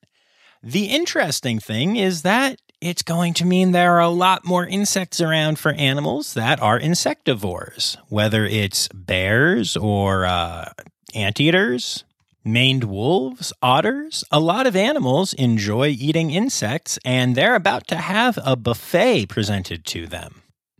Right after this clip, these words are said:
Mike Meslanka, the head of nutrition science at the National Zoo, says that the cicadas are perfectly safe for the animals to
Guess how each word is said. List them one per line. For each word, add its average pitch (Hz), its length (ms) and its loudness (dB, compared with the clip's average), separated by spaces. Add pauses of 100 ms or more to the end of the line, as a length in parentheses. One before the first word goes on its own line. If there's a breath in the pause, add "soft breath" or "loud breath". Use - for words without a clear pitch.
(180)
Mike 214 280 2
Meslanka, 110 840 -2
the 127 140 0
head 185 220 2
of 151 120 -2
nutrition 110 580 0
science 92 500 -2
at - 100 -4
the 104 100 -4
National 90 520 -4
Zoo, 90 380 -4
says 110 360 -2
that 113 300 -2
the 127 80 0
cicadas 208 580 0
are 170 100 0
perfectly 233 540 -2
safe 175 300 0
for 165 120 0
the 143 180 -2
animals 131 420 -2
to - 140 -8